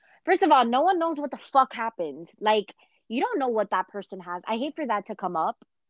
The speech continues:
It's every, first of all, everyone's body is different,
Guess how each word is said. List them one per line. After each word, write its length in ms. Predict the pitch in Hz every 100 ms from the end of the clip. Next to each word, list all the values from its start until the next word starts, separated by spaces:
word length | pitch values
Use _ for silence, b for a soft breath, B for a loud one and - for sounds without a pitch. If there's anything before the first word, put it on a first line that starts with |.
| -
It's 480 | 214 196 - - _ _ _ -
every, 220 | 233 294 190
first 220 | 262 254
of 80 | 262
all, 120 | 226
everyone's 400 | 208 240 240 185 _ _ _
body 480 | 160 185 190 196 185
is 200 | 180 160
different, 380 | 156 151 131 -